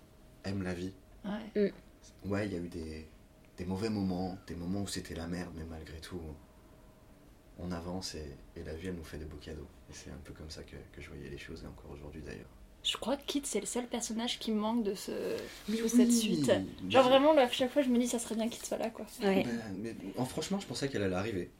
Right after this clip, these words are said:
Speaker 1: Et quand, euh, t'apprends que non, parce qu'elle est morte, mais j'ai pris une claque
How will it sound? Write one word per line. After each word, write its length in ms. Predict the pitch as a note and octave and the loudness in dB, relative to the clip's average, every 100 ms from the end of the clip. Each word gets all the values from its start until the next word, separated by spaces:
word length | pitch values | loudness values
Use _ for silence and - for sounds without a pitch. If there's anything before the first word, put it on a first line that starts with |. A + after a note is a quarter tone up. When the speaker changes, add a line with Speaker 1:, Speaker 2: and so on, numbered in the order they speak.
| - - - - - - - - - | -20 -20 -20 -20 -20 -20 -20 -20 -6
Speaker 1:
Et 100 | G2 | -4
quand, 480 | F#2+ B2+ A#2+ A2 G#2 | -2 2 2 4 2
euh, 120 | G2 F#2+ | 2 2
t'apprends 380 | G2+ - A2+ | -2 -2 -4
que 160 | G#2+ F#2 | -2 -2
non, 220 | F2 F2+ - - - - - | 0 -2 -6 -12 -20 -20 -12
parce 140 | F2 | -8
qu'elle 180 | - F#2 | -4 -2
est 60 | F2 | -2
morte, 440 | F2 G#2+ - - | -4 -8 -12 -12
mais 80 | D#2+ | -10
j'ai 140 | D#2+ D2+ | -10 -12
pris 180 | - | -14
une 160 | D#2+ D#2+ E2+ - | -12 -12 -12 -12
claque 600 | - - - - - | -12 -12 -12 -12 -12